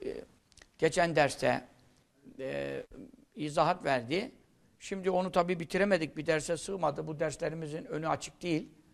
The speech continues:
E, yani kırk beş dakikayla sınırlı. O bakımdan, e, kaldık bir kısmında. Onu devam edeceğiz. İlim sıfatıyla ilgili konuyu bu derste bitiririz inşallahurrahman. Sonra kelam sıfatına ge-, ilgili birkaç mevzular var.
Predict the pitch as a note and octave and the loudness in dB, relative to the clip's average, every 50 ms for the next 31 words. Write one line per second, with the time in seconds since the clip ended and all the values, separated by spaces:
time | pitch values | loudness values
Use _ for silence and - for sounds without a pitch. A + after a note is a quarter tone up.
0 | _ _ _ _ _ _ - C3 C3 C3+ C#3 C#3 C3 B2 B2+ E3 G3+ - - - | _ _ _ _ _ _ -4 -2 0 2 2 4 4 2 2 0 -2 -2 -4 -6
1 | D#3 D#3+ - E3 D3+ - - E3 C#3+ - - D#3 D3 C#3+ C#3+ C#3 C3+ - - C#3+ | -8 0 2 2 2 2 0 -2 -2 0 0 2 2 2 2 0 -4 -4 -4 -4
2 | C#3 C3+ C3+ D3 F#3 B3+ - - - _ _ _ _ _ _ _ _ - - _ | -4 -2 -2 -2 -2 -4 -4 -8 -16 _ _ _ _ _ _ _ _ -20 -20 _
3 | _ _ _ - F#3 F#3 F#3+ E3+ C#3+ E3 D#3+ E3 G#3 G#3+ A3 - - - - - | _ _ _ 0 4 6 6 6 6 2 2 6 8 8 8 6 2 0 2 4
4 | - D#3 D#3 D#3 D#3+ - - - - - - - A3 G#3 - - - - - F#3+ | 6 6 6 6 6 4 2 0 -2 -8 -16 -20 -20 -20 -20 -20 -12 4 8 10
5 | F#3+ F#3 E3+ E3+ - - - C#3+ - - C3 - - D3 C#3+ C3+ D#3+ F#3 A3 C4+ | 10 10 8 6 0 -2 -4 -4 -2 -2 -4 -2 0 -2 4 8 8 8 8 8
6 | - - - - - - - - _ - G3 F#3+ G#3 A3+ G3 G3 F#3 F3+ F3 E3+ | 2 -6 -18 -20 -20 -20 -20 -4 _ 6 8 8 8 10 10 12 12 12 12 10
7 | D#3+ D#3+ D3+ C#3 C#3 D#3+ F#3+ A3+ G#3 - - F#3+ F#3+ A3 G3 D#3 - F3 F3 E3+ | 8 6 4 4 6 6 6 6 4 2 0 0 0 0 -2 -2 0 2 2 2
8 | D#3+ E3+ F3 E3+ E3+ E3 E3 D#3+ F3 F#3 F3+ - D#3+ E3 D#3+ E3 F3+ A3+ D4 - | 2 2 0 0 0 0 0 0 -2 -4 -2 0 0 0 0 2 0 0 -2 -4
9 | - - _ _ _ _ - F#3 G#3 F#3 F#3+ F3 - - A#3+ F#3+ F#3 - - F#3+ | -10 -20 _ _ _ _ 2 4 8 8 8 8 6 4 0 0 0 2 4 4
10 | F3 F3+ E3 D#3+ D3+ D3+ D3+ C#3 - D#3+ D3 D3 D3 D3 C#3+ C#3 C#3 C3+ B2+ C3+ | 4 4 2 0 0 0 -2 0 2 4 6 6 6 6 4 4 4 2 0 0
11 | - G#3+ G#3+ A3 - - D#3 E3 F#3+ G#3 A3 B3 - - - - _ - G3 G3 | 2 2 2 2 0 -2 0 4 6 6 4 4 0 -8 -20 -20 _ 6 8 10
12 | G#3+ G#3+ F#3 - F#3 E3 D#3+ D#3+ D#3 - D#3+ D3+ D3+ C#3+ D3+ D3+ - - - E3 | 10 10 8 4 2 4 4 4 4 2 2 2 2 0 0 -4 -8 -8 -6 -4
13 | D#3+ D3 D3 D3 D3+ D3 D3+ D3+ C#3+ C3 - D3+ C#3+ - - - E3 D3 D3 C#3+ | -2 -2 -2 -2 -2 -2 -2 -4 -4 2 2 2 2 2 0 0 0 2 2 2
14 | C3+ C#3+ C#3+ C#3+ C3+ C3+ D#3+ G#3 A3+ | 0 2 4 4 6 8 8 8 8